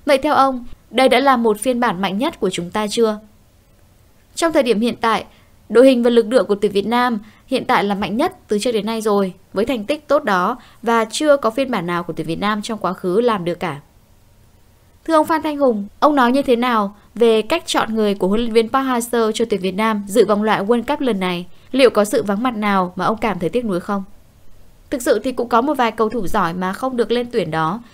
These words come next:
nhưng vấn đề là ông Park đã làm ở Việt Nam mấy năm nay rồi, ông ấy biết cầu thủ nào phù hợp hay không.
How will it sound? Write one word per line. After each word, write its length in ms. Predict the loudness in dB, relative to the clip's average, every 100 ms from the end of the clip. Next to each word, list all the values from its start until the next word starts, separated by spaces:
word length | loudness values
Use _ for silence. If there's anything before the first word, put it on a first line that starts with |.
| -12 -4
nhưng 120 | -2
vấn 140 | 0
đề 160 | 0 0
là 120 | 0
ông 180 | -2 -4
Park 240 | -4 -4 -4
đã 140 | -4
làm 320 | 0 0 0
ở 100 | -2
Việt 180 | -4 -4
Nam 220 | -4 -4
mấy 120 | -4
năm 160 | -4 -4
nay 160 | -4 0
rồi, 320 | 2 2 0 -8 -16
ông 160 | -6 -4
ấy 80 | 0
biết 240 | -2 -2
cầu 120 | -4
thủ 140 | -2 -2
nào 200 | -2 -2
phù 160 | -2
hợp 180 | 2 6
hay 80 | 6
không. 300 | 4 0